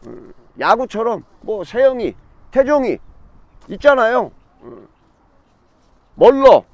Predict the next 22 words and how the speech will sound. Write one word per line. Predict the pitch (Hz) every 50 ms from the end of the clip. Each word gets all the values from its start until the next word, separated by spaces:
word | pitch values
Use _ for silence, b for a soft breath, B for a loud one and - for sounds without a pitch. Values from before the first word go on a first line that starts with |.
| _ _ _ _ _ _ _ _ _ _ _ -
이런 | - 214 254 294 285 247
애들 | 226 208 247 254 214 - - - _ _ _ _ _ _ _ _ _ _ _ _
오랜만에 | - 156 220 269 277 262 262 262 247 233
경마 | - - 170 202 226 226 247 240 233 214 196 - - _ _ _
팬들한테 | - - 294 285 262 277 262 247 220 - 214
안부 | 156 165 185 220 233 214 240 233
인사라도 | 208 202 165 175 214 220 226 214 196 185
전하고 | - - 147 156 165 147 117 92 - - _ - - _ _ - - -
그런 | - 233 262 285 262 220
영상이라도 | 185 196 220 208 254 254 262 262 254 247 220 226
좀 | 214 220 208
제작해서 | - 143 160 180 196 185 160 208 262 240 214 170 127 - - - - - - - _ _ - - - - - - - - - - - -
몇 | - 202 226 -
번 | 233 247 226 220
해서 | 240 226 240 226
보여줄 | - - 165 190 233 233 220 233
수 | 202 - 220
없습니까? | 160 - - - 160 147 143 123 - - 87 - _ _ _ _ _ _ _ _ _ _
음? | 104 117 170 _ _ - - _ _ _ _ _ _ - _ _ _ _ _ _ _ - - - - - - _ _ - - - - - - - - -
한국 | - - 240 262 285 294 302 285
경마를요, | - 220 214 226 240 240 233 202 196 202 196 214 233 - 180 147 117 - - - -
저 | - 190